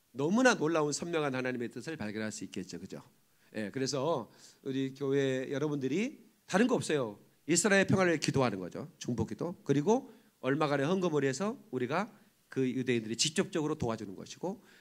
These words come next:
또 할 수 있으면 날아가서 그 땅에서 기도해주고 그 땅의 사람들과 함께 춤을 추고 예배도 드리고 그리고 사랑, 이렇게 축복해주고 나누고, 이렇게만 해도 우리 교회가 하나님이 너무 기뻐하실 거다.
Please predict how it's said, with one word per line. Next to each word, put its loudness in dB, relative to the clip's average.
또 4
할 0
수 0
있으면 0
날아가서 2
그 -4
땅에서 6
기도해주고 -2
그 -6
땅의 0
사람들과 0
함께 -4
춤을 2
추고 -6
예배도 -4
드리고 -8
그리고 -2
사랑, -4
이렇게 -12
축복해주고 -12
나누고, -10
이렇게만 -2
해도 2
우리 -4
교회가 -4
하나님이 -4
너무 -6
기뻐하실 -8
거다. -16